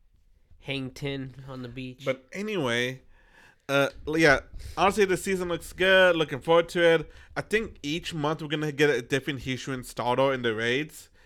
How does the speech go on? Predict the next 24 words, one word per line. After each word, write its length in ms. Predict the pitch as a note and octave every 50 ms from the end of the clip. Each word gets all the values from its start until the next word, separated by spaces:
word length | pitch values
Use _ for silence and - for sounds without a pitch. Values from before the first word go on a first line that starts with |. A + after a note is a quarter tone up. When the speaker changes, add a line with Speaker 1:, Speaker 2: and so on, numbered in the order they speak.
| _ _
Speaker 2:
as, 180 | - B2+ C3 -
like, 160 | C3 A#2+ -
you 80 | C#3 B2+
know, 160 | B2 A#2 A2+
raid 240 | A2 A2+ A#2 B2 B2
day. 320 | D3 D3+ D3+ D#3+ D#3+ D#3 -
So 380 | - - D3 C3 B2+ B2 A#2+ -
it's 160 | - B2+ -
either 100 | D3 C#3 B2+
gonna 220 | B2+ C#3 C3+ C3+ B2+
be 640 | A#2+ B2+ B2+ B2+ B2 B2 A#2+ A#2+ A#2+ A#2 A2+ A2 - _ _ _ _ _ _ _
Se-, 300 | - - - - F3 - - -
it's 140 | C3+ B2 -
either 120 | D3+ C#3+ C#3+
gonna 120 | C#3 D3
be 80 | C#3 C3
Se-, 180 | - - - C#3 -
the 100 | C#3 C3+
Decidueye 560 | - - D#3+ D3+ C#3+ D#3+ E3 D#3+ D#3+ D3+ C#3 B2
or 60 | C3+
Typhlosion 500 | - C#3 B2 A#2+ - C#3+ D3+ C#3+ C3+ C#3 B2+
next 260 | A#2+ B2 B2+ - -
month. 380 | - E3+ E3+ E3+ E3 E3 - _ _ _ _ -
Speaker 1:
Yeah. 180 | C#3+ D3 B2+